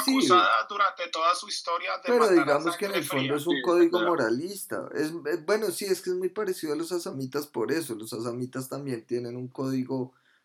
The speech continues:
Speaker 1: moral para asesinar, no es como matemos porque sí.
Speaker 3: Como, como en el
Speaker 2: Exactamente.
Speaker 3: perfecto asesino, en el perfecto asesino que, que dice ni mujeres ni niños.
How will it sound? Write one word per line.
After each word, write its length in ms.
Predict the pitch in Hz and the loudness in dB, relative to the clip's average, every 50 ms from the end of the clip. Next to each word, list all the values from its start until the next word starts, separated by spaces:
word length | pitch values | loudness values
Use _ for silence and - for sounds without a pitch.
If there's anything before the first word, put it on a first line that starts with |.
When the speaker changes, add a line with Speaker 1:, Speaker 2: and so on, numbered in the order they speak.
| _ _ - | _ _ -10
Speaker 1:
moral 580 | - 123 131 127 123 117 113 110 107 107 107 _ - | -2 2 4 4 4 4 4 2 2 -2 -6 _ -4
para 240 | 120 117 123 127 127 | -2 0 2 2 0
asesinar, 720 | 123 123 123 117 117 - - 90 95 120 127 131 117 98 | 0 0 -4 -6 -6 -6 -12 -12 -8 -6 -4 -4 -4 -6
no 160 | 95 95 95 | -8 -14 -16
es 100 | 98 - | -16 -16
como 380 | - - 113 113 113 117 113 104 | -14 -12 -10 -8 -6 -6 -8 -8
matemos 480 | 107 107 104 - - 104 101 104 107 | -10 -12 -12 -10 -10 -10 -10 -10 -14
porque 360 | - - 120 120 123 - 85 87 | -12 -10 -10 -10 -8 -8 -10 -10
sí. 360 | - - 131 123 - - _ _ _ _ _ _ _ _ _ _ _ _ _ _ _ _ _ _ _ _ _ _ _ _ _ - | -8 -8 -8 -8 -10 -12 _ _ _ _ _ _ _ _ _ _ _ _ _ _ _ _ _ _ _ _ _ _ _ _ _ 0
Speaker 3:
Como, 400 | - 302 294 302 - 294 294 285 143 - | 2 2 2 4 2 0 0 -2 -4 -6
como 220 | - 302 - 156 | -2 2 2 4
en 60 | 160 156 | 4 2
el 0 | |
Speaker 2:
Exactamente. 120 | 143 143 - | 0 -4 -8
Speaker 3:
perfecto 360 | - - 151 147 - - 156 | -2 0 0 0 2 2 4
asesino, 500 | 160 185 170 - - 156 165 160 147 151 143 - - 143 | 4 4 2 2 2 2 0 2 0 -2 -4 -2 0 0
en 260 | 147 147 151 147 143 | 2 2 2 0 0
el 100 | 147 147 | 0 0
perfecto 400 | 147 139 135 139 - - - 143 | -2 -4 -4 -6 -10 -6 -4 -2
asesino 520 | 143 170 160 147 - 151 147 143 135 135 - | 0 0 0 2 2 0 2 0 -2 -2 -2
que, 340 | - 120 113 110 107 - _ _ _ - | -4 -4 -4 -6 -12 -18 _ _ _ -6
que 100 | - 123 | -4 -4
dice 340 | 123 120 120 120 135 131 131 135 | -2 -2 -4 -4 -6 -8 -8 -4
ni 140 | 147 147 143 | -4 -4 -2
mujeres 380 | 143 135 131 135 131 135 - | -2 -2 -2 0 0 0 2
ni 100 | - 170 165 147 | 2 0 0 0
niños. 400 | 151 165 151 135 - - - | -2 -2 -2 -6 -10 -12 -18